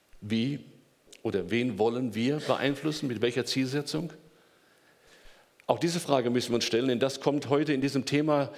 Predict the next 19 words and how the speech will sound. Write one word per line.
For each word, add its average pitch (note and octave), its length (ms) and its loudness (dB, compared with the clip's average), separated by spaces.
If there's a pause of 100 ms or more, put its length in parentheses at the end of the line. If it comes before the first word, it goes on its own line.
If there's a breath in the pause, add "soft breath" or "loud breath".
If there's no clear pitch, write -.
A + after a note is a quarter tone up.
(320 loud breath)
nachher B2+ 260 2
zum B2+ 140 -4
Vorschein. B2 560 2 (480 loud breath)
Äh, A2+ 160 2 (220)
wer C#3+ 240 2
beeinflusst D3 640 2
wen C#3 200 2
und B2+ 180 0
was - 320 0
will D3 260 2
ich - 220 -2
denn C#3 240 2
bei B2 140 2
dieser B2 280 0
Person A#2+ 520 2
beeinflussen A#2+ 680 0
in G#2 80 0
meinem G2+ 240 -2
Umfeld? - 500 -8